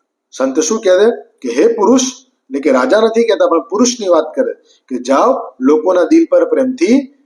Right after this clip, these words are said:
વિજય મેળવો." વિજય મેળવવાનો પણ શસ્ત્રોથી નહીં, પ્રેમથી.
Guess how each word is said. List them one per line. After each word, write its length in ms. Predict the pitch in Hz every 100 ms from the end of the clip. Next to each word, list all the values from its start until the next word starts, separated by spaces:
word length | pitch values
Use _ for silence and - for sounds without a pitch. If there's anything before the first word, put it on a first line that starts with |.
| _
વિજય 300 | 131 147 160
મેળવો." 200 | 147 131 143
વિજય 260 | 123 160 202
મેળવવાનો 500 | 214 240 214 175 - _ _
પણ 120 | - 156
શસ્ત્રોથી 680 | - 202 - 226 254 254 214
નહીં, 200 | 151 156 _ _ _ _ -
પ્રેમથી. 720 | 151 151 151 135 160 120